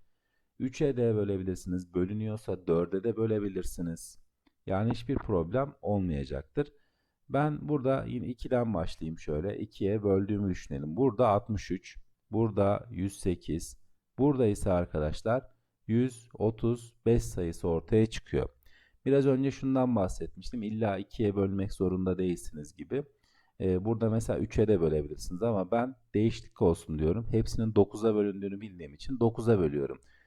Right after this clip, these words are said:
Hiçbir şey olmaz arkadaşlar. Sonuçta hepsi bölünüyor. Altmış üç yediye bölündü-, dokuza bölündüğünde yedi, yüz sekiz dokuza bölündüğünde on iki, yüz otuz beş dokuza bölündüğünde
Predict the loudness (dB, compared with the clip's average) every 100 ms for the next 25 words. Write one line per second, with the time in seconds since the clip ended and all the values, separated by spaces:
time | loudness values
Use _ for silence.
0 | _ 4 4 4 0 2 4 4 0 -10
1 | -20 _ -12 0 2 4 2 2 0 -2
2 | -6 -4 -8 -4 -4 -2 -2 -2 -2 -2
3 | 0 2 2 2 -2 _ _ _ _ _
4 | 0 0 0 -2 -2 -2 0 2 6 6
5 | 8 6 4 0 -4 -6 0 0 2 2
6 | 4 4 2 -2 -2 -2 -4 0 -2 -2
7 | _ _ -2 -2 0 0 0 -2 2 2
8 | 4 2 4 6 4 0 -6 -6 -8 -2
9 | -2 -4 -6 -4 -2 -2 0 0 -2 -8
10 | -2 -2 0 -4 -4 -2 -2 -2 -6 -8
11 | -8 -8 -8 -8 -8